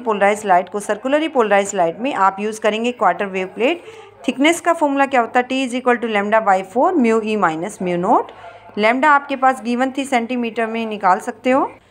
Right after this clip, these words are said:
ये फ़ाइव एट नाइन ज़ीरो को आपने सेंटीमीटर इनवर्स में कन्वर्ट किया, वेवलेंथ को, mu E है आपका one point five four minus one point five three, that is equal to five eight nine zero into ten raised to power minus eight centimeter divided by four into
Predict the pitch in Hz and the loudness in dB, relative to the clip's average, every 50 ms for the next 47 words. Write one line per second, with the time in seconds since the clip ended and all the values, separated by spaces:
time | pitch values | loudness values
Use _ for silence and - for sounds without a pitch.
0 | _ _ _ _ - 247 262 247 254 269 254 269 269 277 294 285 285 247 226 202 | _ _ _ _ -4 -2 -2 0 2 2 2 2 2 -2 -4 -4 -2 0 0 0
1 | 208 220 220 208 214 220 214 220 220 220 226 208 190 - 196 208 208 - 247 247 | 0 -2 -6 -10 -10 -8 -8 -8 -4 -2 0 0 0 0 -4 -10 -8 -6 -6 -6
2 | 254 285 285 285 269 285 277 269 269 254 254 254 262 254 262 277 269 254 254 233 | -4 -4 -6 -4 -4 -4 -4 -4 -4 -2 -2 -2 -2 -4 -6 -8 -6 -4 -4 -2
3 | 233 233 233 - - 240 240 220 214 208 196 202 208 214 214 - - 330 392 427 | -2 -2 -2 -2 -4 -4 -4 -4 -4 -6 -6 -6 -8 -8 -8 -6 -4 -2 -2 0
4 | 349 247 214 214 220 220 214 214 208 214 220 214 220 214 - - - _ _ _ | 0 0 0 0 -2 -2 -2 -4 -4 -4 -4 -4 -4 -6 -10 -16 -20 _ _ _
5 | _ _ _ _ - 175 190 196 - - 214 196 190 180 170 196 208 233 226 233 | _ _ _ _ 0 0 0 0 0 0 2 2 2 2 2 0 -2 -2 -2 -4
6 | 226 233 226 226 - 247 220 226 233 233 - - 320 359 370 285 208 175 165 165 | -4 -4 -4 -4 -2 0 0 0 -2 -4 -2 -2 0 0 0 2 2 0 0 0
7 | 170 190 185 - 185 175 175 175 175 170 170 170 - 185 185 202 208 - 294 330 | -4 -6 -4 -2 -2 -2 -2 -2 -4 -4 -4 -4 -2 -2 -2 -2 -4 -6 -6 -4
8 | 359 269 214 175 - 180 170 175 175 170 - 170 165 175 202 - - 214 226 247 | -2 0 0 0 0 -2 -6 -6 -8 -6 -6 -6 -6 -6 -8 -6 -2 0 0 0
9 | 247 262 262 262 240 202 185 185 196 196 185 190 185 196 196 190 185 180 - 190 | 0 -2 -4 -4 -2 -4 -4 -2 -4 -6 -8 -8 -6 -6 -6 -8 -8 -8 -6 -6
10 | 175 180 196 190 - 208 196 196 180 175 170 160 156 156 165 202 202 - 214 208 | -4 -4 -6 -8 -10 -8 -4 -2 -2 0 0 -2 -6 -6 -6 -8 -8 -6 -8 -8
11 | 214 - 220 214 214 240 240 269 311 339 339 302 233 196 180 175 175 170 170 180 | -6 -8 -10 -8 -8 -6 -6 -6 -6 -6 -6 -6 -6 -4 -2 -2 -2 -4 -6 -8
12 | 170 170 165 160 170 170 - - 247 247 240 226 196 - 190 | -4 -2 -2 -2 -2 -4 -6 -4 -2 -2 -2 -2 -4 -8 -8